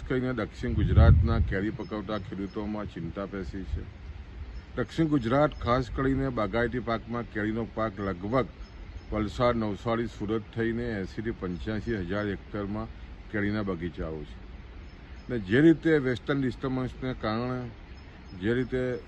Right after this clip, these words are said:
સર્ક્યુલેશન આવી રહ્યું છે અને વરસાદની જે રીતની ઝાપટાની આગાહી થઈ છે, સ્વાભાવિક છે કે કમોસમી વરસાદ આવે એટલે ખેડૂતોને ચિંતા થાય.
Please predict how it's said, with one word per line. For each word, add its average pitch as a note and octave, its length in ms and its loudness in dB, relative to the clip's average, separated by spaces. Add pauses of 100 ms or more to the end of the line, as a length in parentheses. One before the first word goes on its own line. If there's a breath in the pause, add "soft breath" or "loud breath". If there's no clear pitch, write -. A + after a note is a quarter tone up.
સર્ક્યુલેશન A#2 680 -4
આવી G#2+ 240 0
રહ્યું A#2 260 2
છે G#2+ 120 -4
અને A2+ 100 -4
વરસાદની A2+ 600 -4
જે G#2 120 -2
રીતની A2 360 -2
ઝાપટાની G2 480 -4
આગાહી F#2+ 340 -2
થઈ G2+ 220 -4
છે, - 240 -8
સ્વાભાવિક F#2+ 380 -4
છે G#2+ 180 -6
કે - 180 -12
કમોસમી G2 420 -4
વરસાદ F#2 380 -6
આવે F#2+ 200 -2
એટલે F#2 140 -6
ખેડૂતોને F#2+ 400 -4
ચિંતા F#2 400 -8
થાય. - 220 -10